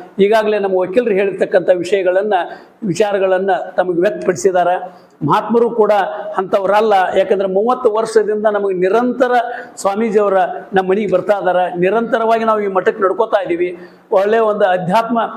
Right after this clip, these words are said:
ಪ್ರವಚನದ ಮೂಲಕ ಪರಮಾತ್ಮನ ದರ್ಶನ ಮಾಡಿದವ್ರು ಯಾರ್ಯಾರು ಇದ್ರು, ಅದು ರಾಮಾರೂಢ ಅಜ್ಜಾರ. ಯಾಕಂದ್ರೆ ಅಂಥ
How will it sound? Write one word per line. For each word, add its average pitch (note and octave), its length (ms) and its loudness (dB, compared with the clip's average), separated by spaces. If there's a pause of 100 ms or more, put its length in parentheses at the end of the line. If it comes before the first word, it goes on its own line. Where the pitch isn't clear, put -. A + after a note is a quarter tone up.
(240)
ಪ್ರವಚನದ A3+ 560 2
ಮೂಲಕ A3+ 460 0
ಪರಮಾತ್ಮನ A3 680 0
ದರ್ಶನ G#3 420 -2
ಮಾಡಿದವ್ರು G#3 400 2
ಯಾರ್ಯಾರು A3 400 2
ಇದ್ರು, G#3+ 220 0
ಅದು G3+ 180 0
ರಾಮಾರೂಢ G3+ 440 2
ಅಜ್ಜಾರ. F3+ 240 0 (1400)
ಯಾಕಂದ್ರೆ G3+ 640 0 (520)
ಅಂಥ A3+ 200 -2